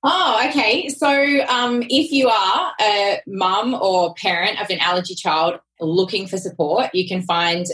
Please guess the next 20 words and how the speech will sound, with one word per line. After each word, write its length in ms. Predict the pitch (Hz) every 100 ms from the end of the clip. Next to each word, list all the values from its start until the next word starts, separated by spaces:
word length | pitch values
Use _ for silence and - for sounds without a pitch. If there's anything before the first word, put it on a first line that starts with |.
| -
uh, 300 | 170 165 156 - -
us 240 | 165 165 -
at 300 | 170 160 - - - _ _
w 220 | 180 180
w 240 | 185 170 165
w 280 | 165 165 165
dot 180 | 156 -
aussie 220 | 156 156
allergy 320 | 156 160 156
mum 200 | 156 151
dot 160 | 156 -
com 300 | - 254 381 349 -
or 340 | 160 156 147
Aussie 260 | 160 156 147
Allergy 300 | 147 151 147
Mum 240 | 143 143
on 160 | 143 143
Facebook, 400 | 143 143 151 131 151
Instagram, 600 | 143 - 139 143 143 147 _ 139
YouTube, 500 | 143 151 147 143